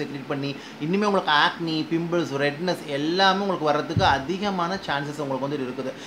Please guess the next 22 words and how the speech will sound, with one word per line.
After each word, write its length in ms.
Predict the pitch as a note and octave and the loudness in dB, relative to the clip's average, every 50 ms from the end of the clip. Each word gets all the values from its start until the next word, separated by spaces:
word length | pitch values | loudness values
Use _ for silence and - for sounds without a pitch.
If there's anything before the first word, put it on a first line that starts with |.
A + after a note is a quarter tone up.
| - - - | -14 -14 -4
So, 160 | - - E3 | 2 4 6
அதனால 280 | D#3+ E3 F3 F#3 F#3+ F#3+ | 6 6 6 6 6 4
வந்து 160 | F#3 E3 F3 | 4 2 0
பாத்தீங்கன்னா, 220 | E3 E3 F3+ F3 | 0 2 2 2
நிறைய 260 | D#3+ D3+ D#3 F3+ G3+ G3+ | 2 2 4 4 4 4
பேருக்கு 240 | G3+ G3+ G3+ G3 | 4 2 2 2
இது 60 | F3+ F3 | 0 0
வந்து 160 | F3 F3 - | 0 0 2
தெரிய 280 | F#3 E3+ F#3 G3+ G#3 | 0 0 2 2 2
மாட்டேங்குது. 380 | G3+ F#3+ E3+ D#3+ D#3+ E3+ F#3+ E3+ | 2 2 0 2 2 0 0 0
So, 140 | - E3 D#3 | 0 0 0
குயிக்கா 360 | - G3 G3+ F#3+ - G#3+ G3+ | 2 0 -2 0 2 4 4
வந்து 160 | F#3 E3+ E3+ | 4 4 2
நீங்க 260 | E3 E3+ E3+ E3 D3+ | 0 0 2 2 2
அப்ளை 200 | C#3+ - F3 F3+ E3+ | 4 4 2 0 0
பண்ணிட்டு 220 | E3+ D#3 D3+ D#3 - | -2 -2 -4 -2 -2
போயிடுறீங்க. 280 | D3 C#3 C#3+ C#3+ E3 G#3 | -2 -2 0 0 -2 -2
So, 180 | - - F3+ - | 0 -2 -2 0
கண்டிப்பா 500 | - D3+ D3 F3+ F#3+ G#3+ G#3 - G3+ G3 | 2 0 0 0 -2 -2 0 2 2 2
நீங்க 160 | F3+ E3+ E3 | 2 0 0
ஒரு 100 | D#3+ D3+ D3+ | 0 0 0
கிளென்சிங் 400 | D#3 D3+ E3 E3+ F3+ G3+ G3+ | 0 0 0 0 -2 -2 -2